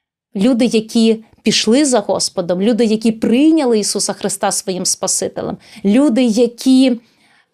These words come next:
поставили Ісуса Христа, а, наріжним каменем свого мислення, свого менталітету, свого уявлення про життя, про будь-що, вони наслідують Царство Боже.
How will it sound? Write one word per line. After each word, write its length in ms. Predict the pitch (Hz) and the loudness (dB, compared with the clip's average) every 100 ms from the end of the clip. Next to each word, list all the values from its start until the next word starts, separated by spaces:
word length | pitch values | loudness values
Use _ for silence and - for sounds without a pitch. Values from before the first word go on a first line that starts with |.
| _ | _
поставили 540 | 226 220 - 294 294 254 | 0 0 2 2 2 2
Ісуса 320 | - 269 247 | 0 -2 -2
Христа, 680 | 240 247 - - 294 262 - _ _ _ _ - | 0 -2 -2 -2 -2 -2 -6 _ _ _ _ -6
а, 160 | 214 | 0
наріжним 520 | 208 233 285 247 247 | 2 4 4 4 2
каменем 600 | 220 254 311 349 254 214 | 2 0 2 2 2 0
свого 340 | 202 233 226 220 | 0 0 2 2
мислення, 560 | 208 294 320 233 202 | 4 2 2 0 0
свого 280 | 196 220 214 | -2 0 2
менталітету, 1040 | 220 214 214 214 208 202 269 302 - 196 180 - - | 2 2 0 2 2 0 0 0 0 -4 -4 -14 -8
свого 480 | - 240 233 254 277 | -4 0 0 0 2
уявлення 800 | 240 180 254 302 254 226 208 202 | 2 4 2 2 2 0 0 -2
про 200 | 233 226 | 0 0
життя, 720 | 214 226 220 294 302 175 156 _ | 2 0 0 0 0 -2 -8 _
про 180 | - 247 | 2 4
будь-що, 880 | 220 262 240 - - - 349 294 - - _ _ | 4 2 0 -2 -4 -2 0 0 -2 -8 _ _
вони 640 | - 165 226 226 240 269 247 | -8 -2 2 4 4 4 4
наслідують 640 | 220 - 214 208 208 202 | 2 0 -2 0 0 -2
Царство 480 | - 185 175 - 185 | -4 -4 -6 -6 -6
Боже. 440 | 165 - - - | -6 -10 -12 -14